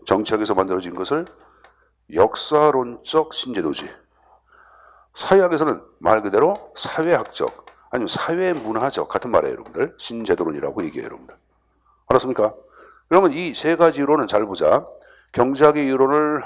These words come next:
정치학이 수용하고 비판하고 또 이것이 앞에 걸 비판하고 만들어졌냐? 아닙니다. 각자, 각자 독자적으로 연구가 돼. 서로 관계, 관계가 없이 독자적으로. 자, 그러다 보니까 각각의 이론상의 특징이 있을까 없을까?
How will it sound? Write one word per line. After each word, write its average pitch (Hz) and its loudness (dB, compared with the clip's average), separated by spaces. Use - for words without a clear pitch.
정치학이 123 -2
수용하고 107 -4
비판하고 101 -4
또 113 -2
이것이 113 -2
앞에 107 0
걸 113 -6
비판하고 101 -2
만들어졌냐? 92 -2
아닙니다. 92 -4
각자, 110 2
각자 92 0
독자적으로 107 -2
연구가 80 -8
돼. - -20
서로 - -4
관계, 95 -6
관계가 95 -10
없이 - -12
독자적으로. 78 -2
자, 104 6
그러다 156 8
보니까 165 4
각각의 139 2
이론상의 135 -4
특징이 - -10
있을까 113 -2
없을까? - -8